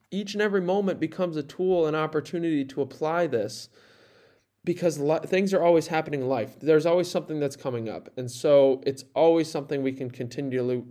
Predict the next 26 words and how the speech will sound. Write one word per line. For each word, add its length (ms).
continually 640
work 360
to 80
get 200
better 260
at. 300
And 140
by 140
applying 480
it 120
in 60
the 80
little 220
things, 560
we 120
get, 280
we 420
grow 180
stronger 520
through 140
the 80
little 280
things, 420
which 260
makes 360
us 420